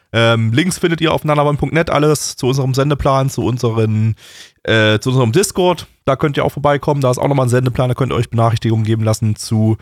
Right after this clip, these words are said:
allem, was streamingmäßig so kommt. Da findet ihr auch die ganzen Listen, was an, äh, Titeln und so jetzt in den Streams kommt. Also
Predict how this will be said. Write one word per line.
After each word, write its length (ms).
allem, 460
was 420
streamingmäßig 720
so 160
kommt. 340
Da 60
findet 300
ihr 60
auch 420
die 160
ganzen 340
Listen, 500
was 200
an, 380
äh, 260
Titeln 420
und 100
so 220
jetzt 220
in 120
den 140
Streams 400
kommt. 380
Also 340